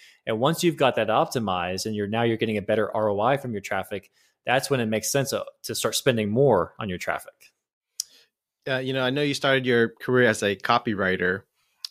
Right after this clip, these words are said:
Speaker 2: and for, for a lot of business owners, their experience has really only been on the receiving end of, you know, well-crafted emails. So it, it's, it's hard for some of them to,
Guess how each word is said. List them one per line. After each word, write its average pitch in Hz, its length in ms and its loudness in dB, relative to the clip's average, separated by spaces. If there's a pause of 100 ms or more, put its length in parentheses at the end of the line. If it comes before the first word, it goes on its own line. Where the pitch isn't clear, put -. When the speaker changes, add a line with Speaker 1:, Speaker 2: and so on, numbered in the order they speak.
(380)
Speaker 2:
and 107 440 2 (1300)
for, 117 220 0
for 123 140 -6
a 113 40 -2
lot 139 160 6
of 127 80 0
business 120 340 -2
owners, 110 300 0
their 117 160 2
experience 110 420 -2
has 98 160 -4
really 107 200 0
only 101 240 -2
been 98 220 0
on 92 140 -2
the 95 80 -6
receiving 98 520 -4
end 92 260 -2
of, 90 400 -2 (300)
you 104 80 -4
know, 90 80 2
well-crafted 92 680 0
emails. - 440 -10 (400)
So 110 440 2
it, 117 220 -4
it's, - 280 -6
it's - 260 -8 (260)
hard 147 400 2
for 110 480 0
some 127 240 -2
of 113 80 -2
them 113 200 0
to, 101 440 -2